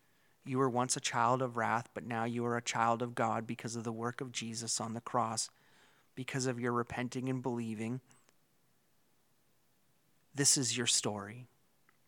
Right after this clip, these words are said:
This is your testimony. That God moved you from wrath and brought you into light. And what are you to do? You're to proclaim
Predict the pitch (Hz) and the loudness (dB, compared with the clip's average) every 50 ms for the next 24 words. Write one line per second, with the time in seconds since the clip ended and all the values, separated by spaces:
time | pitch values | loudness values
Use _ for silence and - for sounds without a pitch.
0 | _ _ _ _ _ _ _ _ _ _ _ - 127 123 127 156 160 - - 165 | _ _ _ _ _ _ _ _ _ _ _ -16 -4 2 6 8 8 8 8 8
1 | 139 123 - 135 127 123 - - 120 110 - - - 110 110 101 101 98 101 107 | 6 6 6 4 4 2 2 -2 -4 -4 -4 -4 -6 -8 -10 -10 -10 -12 -12 -14
2 | - _ _ _ _ _ _ _ _ _ _ _ _ _ _ _ _ _ _ _ | -16 _ _ _ _ _ _ _ _ _ _ _ _ _ _ _ _ _ _ _
3 | _ _ - 143 139 123 165 156 160 151 127 135 151 156 156 143 151 160 156 147 | _ _ 0 0 8 12 12 12 12 12 12 12 12 12 12 10 8 4 4 4
4 | - 180 170 156 127 123 127 123 123 127 131 131 - - 135 131 127 - 135 127 | 6 4 4 6 6 8 10 10 10 10 8 6 2 -2 -2 -2 4 8 10 10
5 | 123 120 107 131 127 131 131 - 127 127 127 - - 123 117 117 113 117 113 - | 10 10 8 6 2 2 2 2 0 -2 -2 -2 -2 -2 0 2 2 2 0 -2
6 | 123 123 120 123 127 131 135 131 135 - 131 127 135 131 127 117 113 117 - - | -2 -2 0 2 2 2 2 0 -2 -2 -2 0 0 0 2 2 0 0 0 -2
7 | 123 - - 120 - - - 143 139 123 113 107 110 110 | -4 -4 -4 -4 -4 -4 -2 -2 0 0 0 -2 -4 -6